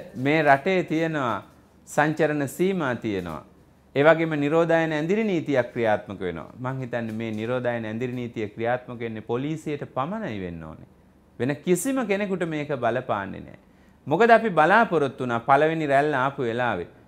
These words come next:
ඉතාමත්ම හොඳට මේ පාලනය කරගෙන, මොකද ජනතාවගෙන් විශාල මෙහෙවරක්, දායකත්වයක් ලැබුණා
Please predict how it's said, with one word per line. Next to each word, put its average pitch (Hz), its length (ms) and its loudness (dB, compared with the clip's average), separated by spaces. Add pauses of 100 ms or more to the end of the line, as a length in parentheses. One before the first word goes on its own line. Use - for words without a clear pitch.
(100)
ඉතාමත්ම 165 680 2
හොඳට 143 340 -4
මේ 131 160 -6
පාලනය 117 540 -2
කරගෙන, 101 380 -6 (280)
මොකද 107 220 -4
ජනතාවගෙන් 110 960 0
විශාල 120 480 -4 (440)
මෙහෙවරක්, 117 680 0 (360)
දායකත්වයක් 107 840 0
ලැබුණා 87 400 -8